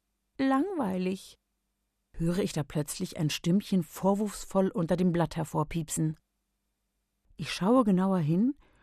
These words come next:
und strecke deswegen meinen Kopf aus der Hängematte, in der ich liege, aber ganz vorsichtig, damit mein Bein nicht wieder wehtut. „Hä?“, flüstere ich erstaunt.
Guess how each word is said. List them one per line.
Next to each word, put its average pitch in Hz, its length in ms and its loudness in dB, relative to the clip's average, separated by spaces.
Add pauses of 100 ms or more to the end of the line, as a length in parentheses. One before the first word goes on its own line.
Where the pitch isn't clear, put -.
(160)
und - 140 0
strecke 208 340 -4
deswegen 208 400 2
meinen 160 300 2
Kopf - 320 -8
aus - 160 -6
der 170 120 0
Hängematte, 175 680 6 (280)
in 175 140 4
der 175 160 4
ich - 160 -6
liege, 170 340 4 (300)
aber 180 220 2
ganz 190 200 2
vorsichtig, 175 720 2 (220)
damit 180 260 2
mein 165 180 4
Bein 170 220 2
nicht 147 200 0
wieder 151 200 -4
wehtut. 160 540 -6 (760)
„Hä?“, 156 380 0 (640)
flüstere 180 480 -4
ich 180 100 -4
erstaunt. 196 580 -2